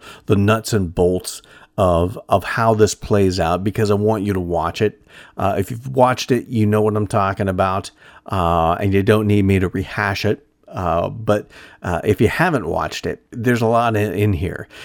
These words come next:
And Diego is faced with a choice where he either mans up and does what's right. And, and a lot of people I've heard talking about this say that it was unnatural, that all of a sudden he became unafraid.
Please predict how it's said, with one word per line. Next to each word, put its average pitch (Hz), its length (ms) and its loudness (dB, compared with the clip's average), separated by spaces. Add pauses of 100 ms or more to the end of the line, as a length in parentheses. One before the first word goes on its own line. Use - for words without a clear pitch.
(120)
And 113 240 4
Diego 127 560 8
is 104 200 0
faced 110 540 0
with 107 120 -6
a - 40 -8
choice 101 500 2
where 95 300 -2
he 101 200 -4
either 95 460 0 (300)
mans 110 500 2
up 98 240 0 (260)
and 95 600 0 (220)
does 107 260 2
what's 104 260 -2
right. 92 300 -2
And, 139 180 4
and 151 140 2
a 143 40 6
lot 156 200 6
of 139 80 0
people 113 400 4 (300)
I've 104 120 0
heard 104 200 0
talking 92 420 0
about 90 300 2
this 95 180 0
say 92 300 2
that 90 280 0
it 101 240 4
was 104 140 2
unnatural, 98 760 4
that 90 220 2
all 113 200 4
of 117 60 0
a 110 60 2
sudden 101 340 2
he 95 320 0
became 95 420 -2
unafraid. 104 540 2